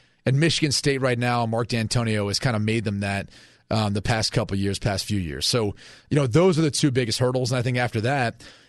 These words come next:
it, it's then, you know, again, having this sort of success that I think they're hoping for. And I gotta be honest with you, Jonas, they got this Shea Patterson guy transferring in from Ole Miss.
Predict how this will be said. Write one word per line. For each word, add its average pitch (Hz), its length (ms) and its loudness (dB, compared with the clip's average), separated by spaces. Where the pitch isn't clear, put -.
it, 135 140 -2
it's 139 160 -2
then, 151 420 0
you 180 80 0
know, 151 80 2
again, 131 240 -2
having 156 360 0
this 165 120 0
sort 165 280 0
of 135 60 0
success 135 500 0
that 127 100 0
I 117 60 0
think 123 140 -4
they're 110 100 -2
hoping 123 240 -2
for. 147 220 0
And 127 80 0
I 123 40 0
gotta 160 120 2
be 123 80 -2
honest 127 240 -2
with 113 80 -4
you, 117 80 0
Jonas, 117 420 -4
they 120 80 2
got 139 180 0
this 143 100 0
Shea 139 220 0
Patterson 127 460 0
guy 135 200 0
transferring 139 440 -2
in 143 100 -2
from 131 160 0
Ole 131 100 2
Miss. 127 400 -2